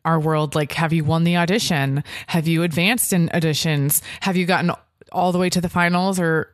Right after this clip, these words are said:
you know, whatever? And just what, what do people think if you haven't won that audition, or, um, you didn't get to the finals or something? And the reality that I have come to very recently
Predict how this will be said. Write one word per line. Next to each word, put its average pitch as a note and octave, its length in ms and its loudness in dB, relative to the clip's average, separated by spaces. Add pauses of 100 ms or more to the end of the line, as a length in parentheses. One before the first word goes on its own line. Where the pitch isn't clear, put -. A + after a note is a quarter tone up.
(100)
you F3 100 2
know, E3+ 140 2
whatever? F3+ 440 2
And E3+ 160 2
just E3+ 220 0
what, F3+ 300 -2
what F#3+ 240 -2
do F#3 80 0
people F3 300 0
think F3+ 220 0
if F3 240 -2 (520)
you G3 120 0
haven't G#3+ 320 0
won E3+ 180 0
that D#3 140 2
audition, D3+ 680 0
or, D#3 480 0 (640)
um, D#3 400 0 (180)
you D#3+ 120 2
didn't G3+ 240 2
get F3+ 140 0
to F3+ 100 -2
the E3+ 100 -2
finals D3+ 640 2
or - 120 0
something? D#3+ 540 2 (400)
And E3 460 0 (920)
the A#3+ 120 0
reality A#3 540 2
that F#3+ 180 0
I A3 180 0
have B3+ 220 -2
come A3+ 260 0
to F#3 580 0 (220)
very G3 320 0
recently F3 760 0